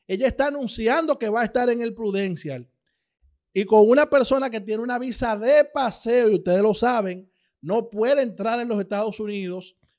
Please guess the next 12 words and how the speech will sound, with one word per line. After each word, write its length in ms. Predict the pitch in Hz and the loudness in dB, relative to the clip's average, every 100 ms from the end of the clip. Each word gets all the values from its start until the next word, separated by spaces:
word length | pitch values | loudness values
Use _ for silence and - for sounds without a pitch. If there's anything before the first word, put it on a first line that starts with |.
| _ | _
porque 420 | 202 254 247 233 | 2 2 2 -6
pudiera 720 | 233 226 190 208 240 320 339 | -8 -6 -4 2 8 8 8
pasarle 840 | 339 247 - 254 240 202 185 185 - _ _ _ | 4 2 4 4 4 2 -2 -6 -12 _ _ _
lo 180 | 165 185 | -6 -4
que 100 | 190 | -4
le 140 | 190 | -4
pasó 340 | 190 185 - 220 | -4 -4 -2 0
a 60 | |
nuestro 280 | 247 240 240 | 0 0 0
amigo 320 | 220 233 226 - | 0 0 -2 -2
Carlos 280 | 202 220 | -2 0
Montecchio. 640 | 220 208 185 160 170 160 | 0 -2 -4 -4 -2 -2